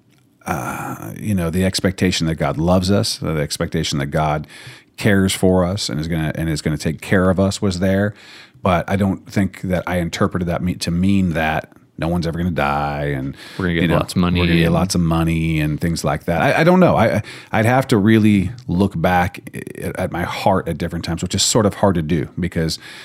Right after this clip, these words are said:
Speaker 1: as we grow in maturity and so on, it's, I think it's sometimes harder to look back and see,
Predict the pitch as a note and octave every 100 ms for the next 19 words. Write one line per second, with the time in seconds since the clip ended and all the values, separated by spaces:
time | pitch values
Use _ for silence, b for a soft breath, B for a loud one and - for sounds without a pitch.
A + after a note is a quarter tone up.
0 | B D#2 D#2 F2 D#2 F2+ E2+ D#2+ D#2+ -
1 | F2+ E2 D#2+ - F#2+ E2 D#2+ D#2+ - -
2 | C2 - E2 D#2+ C#2+ - E2 D2+ C#2+ D2+
3 | D#2 D2 D2+ D#2+ - D2+ D2+ D2+ - C#2+
4 | D2